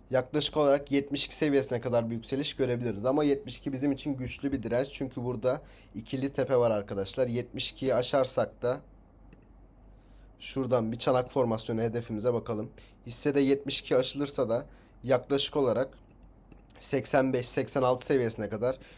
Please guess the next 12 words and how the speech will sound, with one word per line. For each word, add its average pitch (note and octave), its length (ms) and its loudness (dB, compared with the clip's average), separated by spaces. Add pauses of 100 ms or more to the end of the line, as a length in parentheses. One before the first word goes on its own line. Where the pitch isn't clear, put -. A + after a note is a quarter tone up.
(160)
bir B2 60 -4
yükseliş B2 480 -4
görebiliriz A#2 460 -2
arkadaşlar. G#2+ 560 -2
Çanak A#2+ 300 0
formasyonu A#2 520 -2
hedefimiz A2 540 -4 (420)
bunu A#2 140 -2
gösteriyor. G#2 580 -4 (2500)
Aksen'le C3 500 2
devam B2 260 4
ediyoruz. G2+ 460 -6